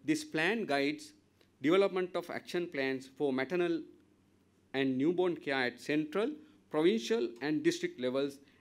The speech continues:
and at hospitals providing maternity and newborn care services. Sri Lanka targets a neonatal mortality rate of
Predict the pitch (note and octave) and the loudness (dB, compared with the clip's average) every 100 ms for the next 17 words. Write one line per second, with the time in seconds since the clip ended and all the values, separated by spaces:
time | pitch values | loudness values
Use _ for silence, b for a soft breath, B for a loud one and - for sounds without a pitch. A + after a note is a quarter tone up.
0 | C3+ C#3+ D3 - D#3 D#3 F#3+ F#3+ G#3 - | -2 0 -2 -2 -2 -2 -4 -2 -4 -6
1 | D3 C#3+ D#3 D#3+ E3 - C3 C3 E3+ E3 | -2 0 2 0 -2 -2 -4 -2 0 0
2 | E3 D#3 C3 C3+ C#3 C#3 C#3 C#3 C3+ C3+ | -2 -4 -2 0 -2 0 0 -2 -4 -4
3 | C3+ C3+ - C3 A2+ G#2+ - - _ _ | -4 -6 -6 -4 -4 -10 -16 -20 _ _
4 | b b b b b - E3 D#3+ D3+ D3+ | b b b b b 0 2 2 0 -2
5 | C#3+ C#3 C#3+ F3+ A3 - - - C3 C#3 | -2 -2 0 -2 -4 -10 -14 -4 0 4
6 | F3+ G3 G3 F3 D3+ D3+ C#3+ C3+ C3+ C3+ | 4 4 2 2 2 0 -2 -4 -4 -4